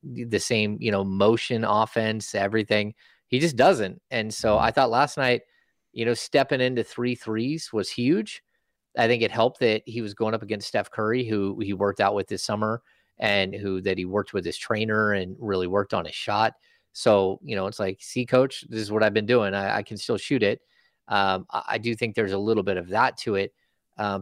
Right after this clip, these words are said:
but again, just like Harrison Barnes, let's not excuse the, the fact that this could just be the Kings showing teams out there that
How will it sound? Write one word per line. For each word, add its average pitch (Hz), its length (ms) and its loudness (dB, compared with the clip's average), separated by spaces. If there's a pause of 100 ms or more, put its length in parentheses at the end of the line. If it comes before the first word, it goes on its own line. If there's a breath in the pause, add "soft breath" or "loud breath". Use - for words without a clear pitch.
but 143 140 6
again, 147 380 2
just 123 240 -6
like 120 300 0
Harrison 113 400 -4
Barnes, 107 480 -2
let's 110 300 -8
not 131 160 2
excuse 120 520 -4
the, 104 380 -2
the 104 120 -12 (140)
fact 110 280 2
that - 140 -10
this 113 180 -2
could 123 180 -2
just 120 240 -6
be 110 340 -2 (480)
the 120 80 -2
Kings 123 280 -2
showing 113 280 2
teams 110 300 -4
out 104 200 2
there 104 220 2
that 98 200 0